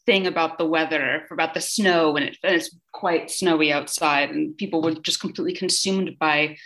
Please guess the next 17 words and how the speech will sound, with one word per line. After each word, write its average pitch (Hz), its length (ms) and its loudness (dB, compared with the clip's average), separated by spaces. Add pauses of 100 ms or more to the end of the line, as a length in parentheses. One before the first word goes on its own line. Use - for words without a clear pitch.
(200)
Djokovic, 139 480 -2
even 190 280 2
non-sports 156 840 2
fans, - 540 -6 (200)
because 214 300 0
people 208 260 -4
s-, - 180 -4
really 185 160 0
saw, 170 340 4
uh, 151 380 -2 (180)
saw 190 100 -2
their 180 120 2
own 170 100 4
experiences 160 720 4
with 151 160 -8
borders, 147 720 -4
uh, 135 220 -8